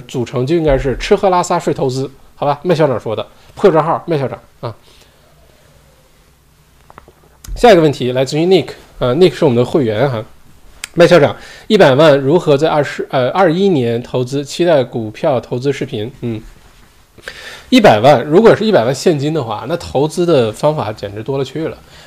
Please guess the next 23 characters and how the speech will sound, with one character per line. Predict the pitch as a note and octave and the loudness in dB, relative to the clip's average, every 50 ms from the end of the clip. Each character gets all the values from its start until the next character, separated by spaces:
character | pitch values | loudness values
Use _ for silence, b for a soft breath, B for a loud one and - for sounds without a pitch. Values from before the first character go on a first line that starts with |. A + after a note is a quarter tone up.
| B - | B 2
而 | D3 F#3+ | 2 4
且 | G3 - C#3+ | 4 2 0
呢， | G#2+ A2 A#2+ | 0 -2 -2
可 | - - | -4 -4
能 | G#2+ G#2+ B2 C#3+ | -4 -4 -2 0
跟 | F3+ F3+ F3+ | 0 0 0
自 | F3+ - G#3+ | -2 -4 -6
己 | - - - D#3+ C3 | -6 -8 -10 -10 -8
的 | - A2+ A#2+ | -6 -6 -6
这 | - - - - - C#3+ B2+ | -6 -10 -14 -12 -8 -6 -4
个 | A#2+ A2+ A2 B2 D3+ D3 | -2 -2 -2 -4 -4 -8
想 | - - - B2 G2+ G#2+ | -10 -10 -8 -6 -4 -4
要 | C#3 | -6
实 | C#3 - - D3 | -6 -6 -8 -4
现 | B2+ F3 E3 | -2 -2 -2
的 | C3+ | 0
目 | C3 D3+ C#3+ | -2 -2 -2
标 | C3 C#3+ D3 D#3 | 0 2 2 2
有 | C#3+ | 0
很 | - - G#2+ | -2 -6 -10
大 | G#2+ | -14
关 | A#2 A2+ A2 G#2+ G#2 | -12 -12 -12 -12 -12
系。 | - - - - | -12 -14 -16 -18